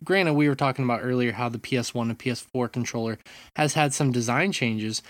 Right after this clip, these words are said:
and it has changed over the years, and I'd agree with that, but I think they've largely been under the principle of, "If it ain't broke, don't fix it," and just fine-tune what they've made to perfect it.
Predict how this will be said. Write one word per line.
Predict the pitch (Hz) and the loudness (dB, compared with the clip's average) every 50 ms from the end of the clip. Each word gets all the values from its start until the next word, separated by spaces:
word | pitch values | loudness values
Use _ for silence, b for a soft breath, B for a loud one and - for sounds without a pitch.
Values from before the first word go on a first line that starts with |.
| B B B B | B B B B
and | - 202 226 | -2 2 4
it | 240 233 | 4 6
has | 277 294 269 - | 4 4 2 0
changed | - - 269 262 254 240 233 | 0 0 2 4 4 4 4
over | 247 226 208 196 | 2 2 2 2
the | 180 175 | 2 2
years, | 175 214 233 196 160 | 2 4 2 2 2
and | 156 143 | 2 4
I'd | 143 139 127 | 4 2 2
agree | 120 117 131 156 190 | 2 2 2 2 4
with | 175 127 - | 2 2 0
that, | - 107 107 107 107 - | -2 -4 -4 -4 -4 -2
but | - 120 113 - - _ _ _ _ _ _ _ _ - - | -2 -2 -2 -4 -8 _ _ _ _ _ _ _ _ -10 -6
I | 143 151 | -4 -2
think | 135 170 156 147 | 0 2 2 2
they've | 151 139 120 117 | 2 2 2 2
largely | 120 120 123 123 - - 135 123 | 0 0 0 0 0 0 0 0
been | 113 123 120 117 | 2 2 0 0
under | 117 117 117 113 113 | 0 0 -2 -2 -4
the | 107 113 110 | -4 -6 -8
principle | - - 123 110 - - 117 110 107 107 107 107 | -8 -8 -8 -8 -6 -6 -4 -4 -2 -2 -2 -4
of, | 107 107 - _ _ _ B B B B | -6 -8 -12 _ _ _ B B B B
"If | - 127 - | -8 -4 0
it | 135 | 0
ain't | 135 127 120 110 | 2 2 2 2
broke, | 120 117 117 117 - | 2 0 0 0 -2
don't | - 113 110 - - | -4 -4 -4 -4 -6
fix | - - 254 262 - - | 0 0 0 0 0 0
it," | - 113 113 - B B B B B B | 0 -2 -2 -4 B B B B B B
and | B 117 127 131 131 131 | B 0 0 2 2 2
just | 123 131 131 - - - _ _ _ - | 2 2 0 0 -2 -6 _ _ _ -16
fine-tune | - - - 139 135 135 131 127 - - 143 131 123 120 117 | -8 0 2 2 4 4 2 0 0 0 0 2 2 2 2
what | 120 120 - | 0 0 0
they've | - 120 117 104 107 | -2 -4 -4 -2 -2
made | 113 110 113 123 135 135 123 110 107 - - | -2 0 0 2 2 2 2 0 -2 -4 -6
to | - 120 | -8 -8
perfect | - - - - - 143 143 143 - - | -8 -10 -12 -4 0 0 0 0 0 -6
it. | 107 98 - | -8 -8 -8